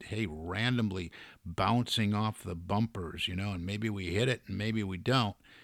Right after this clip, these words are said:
Eh, but that's how most people live their lives. And if we want something specific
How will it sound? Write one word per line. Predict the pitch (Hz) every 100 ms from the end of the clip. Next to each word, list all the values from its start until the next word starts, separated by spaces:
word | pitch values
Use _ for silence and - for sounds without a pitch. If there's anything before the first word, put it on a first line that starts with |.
| - - -
Eh, | -
but | 101 110 107
that's | 123 165 -
how | 147 120
most | 110 123 -
people | - 120 - 104 98
live | 104 98 - - _ _ - _ _
their | 95 90
lives. | 90 90 80 78 - - - _ _ _ - - -
And | 101
if | 101 -
we | 98 117 160
want | 170 139 120 117 -
something | - - 110 - 117 110
specific | 104 - - 101 - - 104 - 90 -